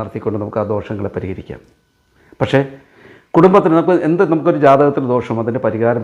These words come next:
ചെയ്തുകൊണ്ട് നമ്മുടെ വീട്ടിൽ വന്ന് കയറി നമ്മൾ കിടക്കുന്ന റൂം നമുക്ക് നെഗറ്റീവ് എനർജി കിട്ടുന്ന റൂമാണെങ്കിൽ നമ്മൾ എടുക്കുന്ന എഫേർട്ട് ഒന്നും നമുക്ക് കിട്ടത്തില്ല. ഉദാഹരണം, നമുക്ക് അസുഖമാണുള്ളത്,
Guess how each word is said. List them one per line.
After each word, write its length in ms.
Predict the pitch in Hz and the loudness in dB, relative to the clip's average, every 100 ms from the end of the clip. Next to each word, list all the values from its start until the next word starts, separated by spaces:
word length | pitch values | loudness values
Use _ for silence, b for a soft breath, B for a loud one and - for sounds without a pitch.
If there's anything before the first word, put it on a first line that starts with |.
| - | -6
ചെയ്തുകൊണ്ട് 380 | 104 107 107 110 | -4 -2 -2 -2
നമ്മുടെ 180 | 104 120 107 | -2 -2 -2
വീട്ടിൽ 260 | 107 107 110 | -2 -4 -4
വന്ന് 160 | 104 110 - | -4 -4 -6
കയറി 240 | 107 107 107 | -4 -2 -4
നമ്മൾ 160 | 104 107 - | -6 -6 -6
കിടക്കുന്ന 420 | 101 - 107 107 - | -6 -6 -4 -4 -2
റൂം 160 | 117 135 - b b b b b b 107 | -4 -4 -12 b b b b b b 0
നമുക്ക് 280 | 117 120 104 | 0 0 -2
നെഗറ്റീവ് 440 | 101 104 - 139 135 | -2 -4 -4 0 2
എനർജി 260 | 120 107 101 | 2 0 -4
കിട്ടുന്ന 260 | - 92 95 92 | -8 -8 -6 -6
റൂമാണെങ്കിൽ 580 | 95 95 92 95 123 170 - b b b b - | -6 -6 -6 -6 -6 -6 -12 b b b b -8
നമ്മൾ 180 | 95 101 107 - _ _ - | -4 -2 -2 -6 _ _ -8
എടുക്കുന്ന 320 | 104 110 104 110 - _ 101 | -6 -4 -4 -6 -10 _ -10
എഫേർട്ട് 260 | - 104 98 | -2 -2 -2
ഒന്നും 260 | 101 107 113 | -4 -2 -2
നമുക്ക് 180 | 107 101 104 | -2 -4 -6
കിട്ടത്തില്ല. 340 | 95 104 101 101 _ _ _ _ _ _ b b b b b 127 | -8 -10 -10 -14 _ _ _ _ _ _ b b b b b 2
ഉദാഹരണം, 360 | 147 151 147 143 | 4 6 4 2
നമുക്ക് 180 | 131 127 | 0 -2
അസുഖമാണുള്ളത്, 600 | - 143 131 104 92 - | -2 2 2 0 -6 -12